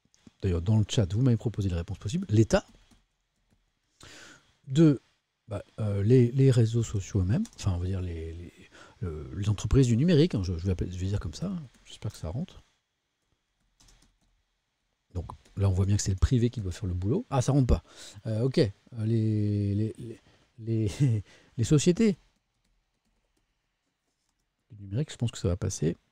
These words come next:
tout juste. Yes. Et puis trois, enfin, trois personnes. Ah, personne, pas de régulation. Pas de régulation. Et on dit na-, on dit ce qu'on veut, on dit n'importe quoi, y compris les propos, euh, illégaux. C'est pas ça.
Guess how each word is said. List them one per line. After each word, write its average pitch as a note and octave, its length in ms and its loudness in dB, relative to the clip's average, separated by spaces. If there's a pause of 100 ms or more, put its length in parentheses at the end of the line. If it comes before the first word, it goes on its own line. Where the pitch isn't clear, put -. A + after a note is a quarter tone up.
(200)
tout A#2 100 -4
juste. A2+ 360 -4 (840)
Yes. - 340 -12 (320)
Et C3 80 -2
puis C3 120 -6
trois, B3 420 2 (600)
enfin, F3 160 2 (360)
trois D3+ 340 6 (1400)
personnes. A#2+ 460 0
Ah, B2 180 2
personne, G#3+ 460 4
pas G3 100 6
de F#3+ 60 4
régulation. G3+ 560 4 (800)
Pas A3 100 6
de G#3+ 60 10
régulation. A3 500 8
Et F3 60 2
on E3+ 100 6
dit E3+ 80 4
na-, G3+ 180 4
on F#3+ 100 2
dit G3 100 0
ce - 40 -8
qu'on A3 140 0
veut, B3 80 0
on C4+ 80 4
dit A#3 60 6
n'importe G#3+ 340 0
quoi, C#4 260 4
y A3+ 60 2
compris G#3+ 300 2
les A3 100 4
propos, G#3+ 400 2
euh, G3+ 240 6
illégaux. A3+ 400 4 (480)
C'est B3+ 1200 -10
pas E3 160 4
ça. F#2 220 0